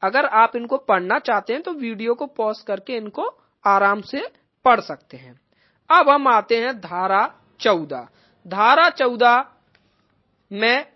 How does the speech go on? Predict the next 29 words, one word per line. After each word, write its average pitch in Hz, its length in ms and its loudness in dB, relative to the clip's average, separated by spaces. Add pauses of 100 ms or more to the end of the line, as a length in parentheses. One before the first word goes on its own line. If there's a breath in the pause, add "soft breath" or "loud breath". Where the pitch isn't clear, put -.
अनुसंधान 269 760 0
यानी 240 280 -4
कि 254 220 -10 (100)
इन्वेस्टिगेशन 226 920 -4
के 247 160 -6
बारे 156 300 -4
में 190 160 -4
बताया 165 400 2
गया 127 180 -10
है 123 100 -12 (260)
कि 254 120 -8
सबसे 247 320 -6
पहले 240 280 -6
तो 247 160 -8
जांच 202 360 -4
कर 220 180 -4
सकता 214 340 0
है, 208 140 2
जांच 180 260 -4
करने 196 280 -6
की 214 220 -14 (320 soft breath)
शक्ति - 440 -10
भी 220 140 -10
दी, 214 260 -8 (320 soft breath)
अब 247 160 6
इन्वेस्टिगेट 220 680 6
भी 247 120 -6
करेंगे। 226 420 -4 (120)
इन्वेस्टिगेट 220 600 -6